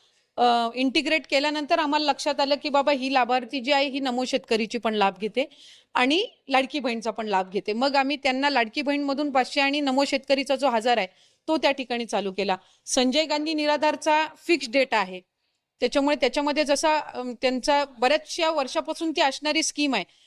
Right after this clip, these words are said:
त्याच्यामुळे त्यांचं डेटाचं कन्सॉलिडेशन त्या ठिकाणी आहे. त्याचा तर आता लाभ पंधराशे, बाराशे आधी होता, पण नंतर तो लाडकी बहीण आलेली असतानाच पंधराशे झाला होता. त्यामुळे ते लाभार्थी सेम असण्याचं काहीच कारण नाही.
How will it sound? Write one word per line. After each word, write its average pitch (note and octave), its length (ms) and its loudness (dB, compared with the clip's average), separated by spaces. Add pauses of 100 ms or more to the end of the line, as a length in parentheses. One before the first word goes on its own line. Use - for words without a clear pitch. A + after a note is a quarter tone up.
(240)
त्याच्यामुळे D4 380 2
त्यांचं C4+ 420 0
डेटाचं C#4 440 0
कन्सॉलिडेशन C4+ 720 0
त्या B3+ 120 0
ठिकाणी A#3+ 320 0
आहे. G3 120 0 (320)
त्याचा C4+ 220 4
तर D#4 120 2
आता C#4+ 300 2
लाभ C#4+ 220 2 (240)
पंधराशे, C#4 540 0
बाराशे C4 440 2
आधी D4 180 -2
होता, A#3+ 280 -4 (380)
पण C#4+ 120 0
नंतर C#4+ 360 2
तो D#4+ 160 -2
लाडकी C#4+ 340 0
बहीण D#4 220 -4
आलेली C#4 340 -2
असतानाच D#4+ 420 0
पंधराशे C4+ 420 2
झाला G#3+ 200 0
होता. G3 180 -2
त्यामुळे B3+ 340 0 (120)
ते D#4 160 2
लाभार्थी D#4 440 0
सेम D#4 240 -4
असण्याचं C#4+ 340 -4
काहीच B3+ 280 -2
कारण G#3+ 300 -2
नाही. G3+ 200 -4